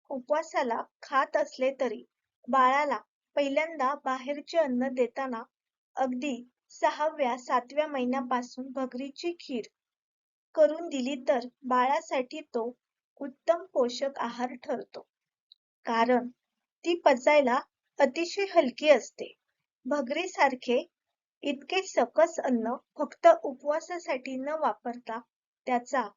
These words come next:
रोजच्या आहारात उपयोग झाला पाहिजे.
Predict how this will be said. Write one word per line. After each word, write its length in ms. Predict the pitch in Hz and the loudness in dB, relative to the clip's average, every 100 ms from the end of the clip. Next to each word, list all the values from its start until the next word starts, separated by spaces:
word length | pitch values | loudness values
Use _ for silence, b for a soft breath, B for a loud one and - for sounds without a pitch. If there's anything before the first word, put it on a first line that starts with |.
| _ _ _ | _ _ _
रोजच्या 460 | 247 269 269 - 359 - | 0 0 0 -4 -4 -2
आहारात 480 | 262 247 269 226 208 _ _ _ _ _ - | -4 -2 0 0 -4 _ _ _ _ _ -12
उपयोग 480 | 277 294 311 277 285 | -10 -4 -2 -2 -4
झाला 380 | 262 269 247 | -6 -2 0
पाहिजे. 440 | 269 262 - - | 0 -4 -8 -10